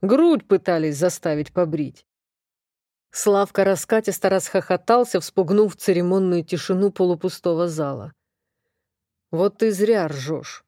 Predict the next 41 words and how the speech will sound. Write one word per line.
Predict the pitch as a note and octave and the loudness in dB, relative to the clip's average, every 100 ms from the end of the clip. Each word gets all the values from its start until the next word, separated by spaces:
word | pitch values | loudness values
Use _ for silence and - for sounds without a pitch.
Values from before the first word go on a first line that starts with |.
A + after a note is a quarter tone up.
| _ - | _ -4
У | |
меня, | F#3+ A3 G#3+ | 0 2 2
помню, | A#3 A#3 G#3+ | 2 2 2
такая | G#3 G3+ A3+ G#3+ | 0 0 0 0
гордость, | F3+ B3+ D4 G#3 D#3 C#3+ D3+ | 0 2 2 0 -4 -8 -10
волосы | C3+ G#3 G#3 F#3 D#3+ F3+ | 2 4 4 2 -2 -4
начали | E3+ D#3+ - E3+ | -4 -4 -4 -2
расти | E3 E3+ - F3 | -2 -2 -4 -6
на | E3 | -4
груди. | D#3+ E3+ D3+ D#3 C#3+ _ _ _ _ | -2 -4 -4 -6 -8 _ _ _ _
Ни | F#3 A#3+ | 2 4
у | D4 | 4
кого | D4 D#4 D4+ | 2 2 2
ещё | F#3+ D#3+ - | 0 -2 -2
нет | E3 D#3 | -2 -2
в | - | -4
классе, | F3 D#3+ - - - - | -4 -4 -4 -12 -16 -2
а | F3+ | 2
у | F#3 | 4
меня | G3+ A#3+ | 4 4
появились, | A3+ F3 D#3+ C#3+ C#3+ - | 2 -2 -2 -4 -6 -4
представляешь? | F#3 - A#3+ B3+ C#4+ G#3+ - _ _ _ _ - | -4 0 2 4 4 2 -2 _ _ _ _ 2
А | G3+ | 4
у | |
меня | A3 B3 C4 | 4 4 4
рубашка | C4 G3+ F3 - | 4 2 0 -2
для | F3 F3+ | 0 2
латино | F#3 F3+ D4 A3 | 0 0 0 0
с | - | -2
вырезом | G#3 G#3+ F3 F3+ D#3+ | -2 -2 0 -2 0
до | F#3+ | -2
пупа. | A#3+ A3+ - C3+ - _ - | -2 -4 -4 -6 -6 _ -4
И | G#3+ | 0
Лизкина | G#3+ G3+ - F#3 F3+ | 0 0 0 0 0
мать | G#3 A#3 | 0 0
мне | G3+ F#3 | 0 0
заявляет: | D#3+ F#3 F3 E3 D3+ C3+ _ | 2 2 2 0 -2 -6 _
«Ваня, | F3 D3+ G#3+ A#3 F3+ D3+ C3+ - | -4 2 2 2 0 -2 -6 -8
сбрей | F3 E3+ G#3+ D#4+ E4+ | -4 0 2 2 0
эту | D#4+ D4+ | -2 0
гадость». | B3+ E3 C#3 C#3 - | 2 0 0 -8 -12